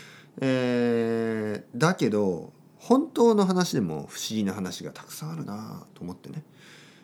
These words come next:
えー、この前は話したんですけど、今日も不思議な話を聞きましたね。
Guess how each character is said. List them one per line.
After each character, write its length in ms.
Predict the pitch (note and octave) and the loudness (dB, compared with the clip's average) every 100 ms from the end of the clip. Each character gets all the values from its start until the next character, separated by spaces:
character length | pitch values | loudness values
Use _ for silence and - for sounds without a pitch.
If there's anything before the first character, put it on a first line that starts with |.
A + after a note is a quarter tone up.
| - - | -14 -8
え 220 | F2 D#2+ | -6 -6
ー、 40 | |
こ 140 | D#2 F#2 | -6 -6
の 80 | E2 | -4
前 180 | D2+ | -6
は 60 | C#2+ | -6
話 360 | G2+ G2+ G#2+ - | -4 -2 -2 -4
し 20 | |
た 160 | - | -8
ん 80 | D#2 | -8
で 80 | D2 | -8
す 120 | - | -10
け 100 | - | -10
ど、 100 | A#2+ | -10
今 560 | - - A#3 C#4 A#3 F#2+ | -10 -2 4 6 6 2
日 40 | |
も 400 | D2+ E3 D#3+ - - - - - | -2 -8 -10 -12 -18 -20 -20 -20
不 120 | - - | -14 -10
思 260 | - A#2 | -6 -2
議 100 | C3 | 2
な 120 | B2 | 2
話 400 | G2+ G2+ G2 - | 2 0 -2 -4
を 60 | - | -8
聞 200 | - - | -10 -14
き 120 | - | -12
ま 160 | - - | -12 -14
し 80 | |
た 80 | |
ね。 60 | - | -16